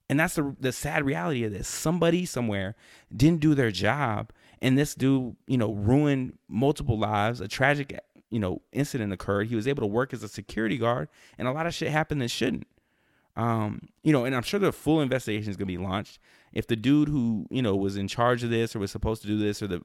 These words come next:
people who were supposed to do this didn't do what they're supposed to, I'm pretty sure some heads are gonna roll. But when you seek to try and label this as a terroristic act,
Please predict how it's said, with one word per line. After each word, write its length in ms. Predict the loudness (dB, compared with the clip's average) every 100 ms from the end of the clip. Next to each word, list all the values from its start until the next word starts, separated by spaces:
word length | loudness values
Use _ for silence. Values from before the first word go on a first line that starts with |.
| _ -8
people 280 | -4 -2
who 80 | -2
were 120 | -2
supposed 320 | -4 -6 -8 -4
to 60 |
do 120 | -4 -4
this 200 | -4 -10 _ -20 _
didn't 180 | 4 4
do 40 |
what 100 | 4
they're 100 | 0
supposed 300 | -4 -4 -4
to, 140 | -4 -4
I'm 140 | -2
pretty 200 | -2 -2
sure 160 | -2 -4
some 140 | -4
heads 260 | -2 -2 0
are 80 | -2
gonna 200 | -2 -2
roll. 340 | -2 -2 -8 _ _ _ _ _
But 260 | -2 0 2
when 160 | 2 2
you 180 | 0 0
seek 320 | -2 -4 -4
to 100 | -6
try 200 | -2 -2
and 80 | 0
label 280 | -2 0
this 240 | 0 -2 -4
as 240 | -6 -6
a 80 | -8
terroristic 640 | -4 -2 0 -2 -4 -6
act, 320 | -6 -8 -10